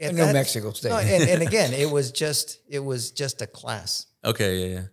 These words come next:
Speaker 1: But part of the lab included putting on
Speaker 3: In
Speaker 1: a uniform.
Speaker 3: uniform, yeah.
Speaker 1: And so you're under no obligation. And
Speaker 3: Okay,
Speaker 1: I,
Speaker 3: okay,
Speaker 1: I
Speaker 3: okay.
Speaker 1: wasn't really sure I wanted it.
Speaker 3: So you're not contracted to go.
Speaker 1: Not yet.
Speaker 3: Yeah.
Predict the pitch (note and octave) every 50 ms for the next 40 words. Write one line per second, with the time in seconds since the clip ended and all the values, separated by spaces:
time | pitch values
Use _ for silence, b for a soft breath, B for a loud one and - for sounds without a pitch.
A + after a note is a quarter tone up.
0 | _ _ _ _ _ C3 B2 D3 C#3 B2+ - - - C#3+ D3 D3 C#3+ B2 B2 C3
1 | F#3 G3 F3 D#3+ C#3+ - - - A#2+ G2+ - - C3+ C3+ B2 B2 A#2+ A#2+ - _
2 | _ - C3 B2 B2+ B2+ B2+ B2 G2 G2 - - - F#2+ F#2+ G#2+ G#2 F#2+ F2 -
3 | - F#2+ F2 F2+ - _ _ _ _ - C#3+ C#3 C#3 C3 - F3 D#3+ D#3+ D#3+ D#3
4 | D3+ - - - _ _ _ _ _ _ _ _ _ F#3+ D#3 D#3 D#3 D3+ E3 F3
5 | F#3+ F#3+ F#3+ F#3+ F3 D#3 C#3+ E3 F3 F3+ F3+ F3 F3 C3+ B2 C#3 C#3 C3 - -
6 | D3 C#3+ C#3 C3+ B2+ _ _ _ - C3+ C3+ C3 B2+ A2 A2+ A2+ G#2 E3 - -
7 | D#3 F3 G3 G3+ G3+ G#3+ F#3+ F#3 F3+ E3+ D3 - F3+ E3 D#3 C#3 B2+ D3 D3+ D#3+
8 | D3+ A2+ G#2 A#2+ C3 C#3+ E3+ F#3 D3+ - B2+ A2 G#2 - A2+ A2 - - F#2 G2
9 | F#2+ G2+ G2 G2 F#2+ F#2 - C3+ D3 E3 F3 F3 E3+ C3 F2+ - G2 G2